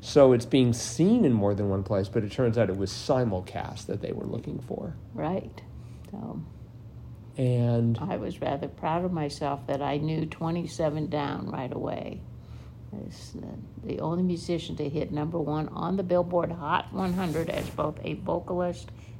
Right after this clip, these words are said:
Speaker 2: and an instrumentalist, and the answer was Herb Alpert.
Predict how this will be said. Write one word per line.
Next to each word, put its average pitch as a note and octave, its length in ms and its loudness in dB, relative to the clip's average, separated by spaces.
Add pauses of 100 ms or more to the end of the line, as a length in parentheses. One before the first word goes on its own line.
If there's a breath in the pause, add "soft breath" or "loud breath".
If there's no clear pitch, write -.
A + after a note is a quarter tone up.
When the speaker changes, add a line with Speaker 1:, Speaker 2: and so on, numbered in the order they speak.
(120)
Speaker 2:
and F3+ 340 4
an - 200 2
instrumentalist, - 1080 -4
and - 220 -8
the - 160 -8
answer - 320 -8
was - 240 -10 (100)
Herb A3+ 160 -2
Alpert. - 360 -2